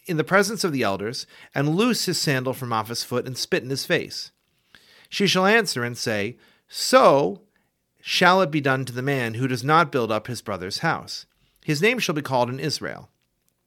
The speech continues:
the house of him who had his sandal removed." When men strive against each other, and the wife of one draws near to deliver her husband out of the hand of him who strikes him, and puts out her hand,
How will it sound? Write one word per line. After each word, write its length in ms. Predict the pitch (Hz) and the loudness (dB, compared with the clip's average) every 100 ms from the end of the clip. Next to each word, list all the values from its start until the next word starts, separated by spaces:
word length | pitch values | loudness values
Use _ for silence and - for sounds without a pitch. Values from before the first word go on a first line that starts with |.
| _ _ - | _ _ -10
the 140 | 113 | -4
house 320 | 127 165 165 | 2 4 2
of 140 | 120 - | -4 -6
him 320 | 135 107 110 - - _ | -6 -6 -8 -14 -20 _
who 160 | 123 | -4
had 100 | 113 | -2
his 140 | 113 - | -2 -2
sandal 360 | 185 170 104 | 0 -2 -2
removed." 520 | 92 87 50 - - _ _ _ _ _ - - - | -8 -10 -14 -18 -20 _ _ _ _ _ -20 -14 -2
When 160 | 196 | 2
men 180 | 269 349 | 2 2
strive 400 | - 190 170 160 | 2 4 6 4
against 320 | 120 107 - | 0 -4 -8
each 160 | 107 113 | -8 -6
other, 300 | 87 82 117 _ - - - | -6 -8 -12 _ -20 -12 -2
and 340 | 185 190 180 | 2 2 2
the 80 | 170 | 2
wife 340 | 170 220 202 | 2 2 0
of 120 | 180 | -4
one 260 | 151 185 196 | 2 2 2
draws 380 | 151 147 143 123 | 2 2 2 0
near 360 | 151 175 165 | 0 2 0
to 120 | 151 135 | 0 -2
deliver 380 | 135 156 180 | 0 0 0
her 160 | 156 147 | 0 0
husband 380 | 127 113 127 120 | 0 -2 -6 -4
out 220 | 107 107 | -2 -2
of 120 | 104 | -4
the 80 | 104 | -8
hand 400 | 110 165 202 190 | -4 0 2 2
of 120 | 147 | 0
him 180 | - 131 | -2 -6
who 120 | 120 | -4
strikes 420 | 117 - 214 185 - | -4 2 2 2 -4
him, 280 | 101 135 - _ - - - | -6 -10 -14 _ -20 -20 -8
and 140 | 165 147 | -6 2
puts 240 | 220 220 | 2 4
out 220 | 175 185 | 4 4
her 140 | 151 127 | 2 -2
hand, 400 | 110 92 139 | -4 -4 -6